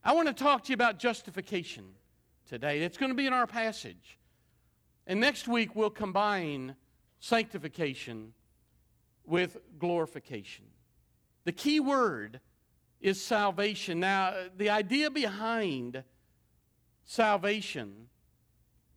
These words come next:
is the idea of deliverance. Now, when we talk about deliverance, it, deliverance means to be saved from something and to be saved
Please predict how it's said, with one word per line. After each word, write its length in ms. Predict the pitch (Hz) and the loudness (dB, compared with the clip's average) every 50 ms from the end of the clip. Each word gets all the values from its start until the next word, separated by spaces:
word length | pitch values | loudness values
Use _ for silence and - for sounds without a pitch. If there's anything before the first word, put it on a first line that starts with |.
| _ _ _ 202 | _ _ _ -2
is 160 | 208 196 180 | -2 2 2
the 100 | 247 233 | 4 4
idea 260 | 226 214 190 226 226 | 4 4 4 4 4
of 120 | 220 175 | 4 2
deliverance. 880 | 175 208 196 202 214 214 160 165 131 - - - - - - - - - _ _ _ _ _ _ _ _ _ _ _ _ _ _ _ _ _ _ _ _ _ _ _ _ | 0 0 2 2 2 2 0 -4 -12 -12 -14 -18 -20 -18 -18 -18 -18 -20 _ _ _ _ _ _ _ _ _ _ _ _ _ _ _ _ _ _ _ _ _ _ _ _
Now, 160 | - 214 226 226 | 2 2 4 4
when 140 | 226 226 | 4 2
we 80 | 214 220 | 2 2
talk 260 | - 254 285 277 277 | 4 4 4 4 4
about 260 | 285 247 269 277 220 | 4 2 2 2 2
deliverance, 540 | 202 226 220 226 254 277 226 269 240 202 - | 2 4 4 6 6 4 4 2 -2 -2 -2
it, 320 | 240 233 226 - _ - 196 | -2 -4 -4 -6 _ -6 0
deliverance 560 | 214 214 233 269 311 277 294 277 214 - - | 2 4 4 4 4 2 0 -2 -4 -4 -4
means 320 | 214 247 262 269 240 - | -2 0 0 0 -2 -4
to 80 | - 233 | -4 -4
be 140 | 196 214 190 | -4 -4 -2
saved 420 | - - 254 254 254 226 185 165 - - _ _ _ _ _ | 0 2 2 2 2 2 -2 -6 -14 -20 _ _ _ _ _
from 380 | - - 240 262 277 277 269 254 - - | -6 0 2 2 2 2 0 -2 -2 -4
something 760 | - - 214 180 156 - - 135 117 113 113 123 139 156 - _ _ _ _ _ _ _ _ _ _ _ _ _ _ _ _ _ _ _ _ _ _ _ - | -6 -6 -4 -4 -4 -6 -8 -8 -6 -6 -8 -8 -12 -14 -18 _ _ _ _ _ _ _ _ _ _ _ _ _ _ _ _ _ _ _ _ _ _ _ -2
and 180 | - 202 190 | 0 0 2
to 80 | 233 240 | 2 2
be 140 | 208 240 208 | 0 0 0
saved 500 | - - 262 254 254 240 233 185 - | 2 4 6 6 6 4 2 -2 -6